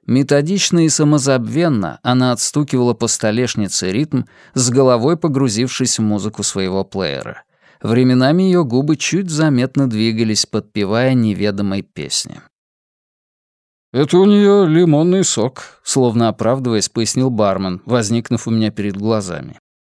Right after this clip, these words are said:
"Сидит тут, ждёт, когда мать вернётся". "Угу",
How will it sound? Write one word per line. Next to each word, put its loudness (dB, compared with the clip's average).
"Сидит -2
тут, -4
ждёт, -2
когда 2
мать 2
вернётся". -4
"Угу", 2